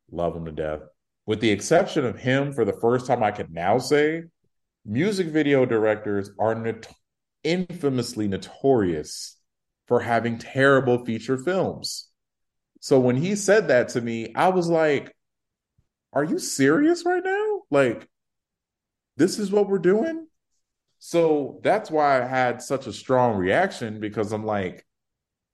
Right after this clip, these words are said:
"This is probably gonna be terrible." But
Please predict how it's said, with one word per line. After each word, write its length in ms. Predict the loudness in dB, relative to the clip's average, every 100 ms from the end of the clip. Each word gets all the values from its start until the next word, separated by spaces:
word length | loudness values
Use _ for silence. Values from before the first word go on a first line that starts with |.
| -2
"This 200 | -2 -2
is 60 |
probably 340 | -4 2 4 4
gonna 180 | 0 -2
be 140 | -2
terrible." 720 | 0 2 2 0 -2 -10 -14 _ _ _ _ _ _ _ _ _ _ _ _
But 500 | -4 -2 -2 -6 -10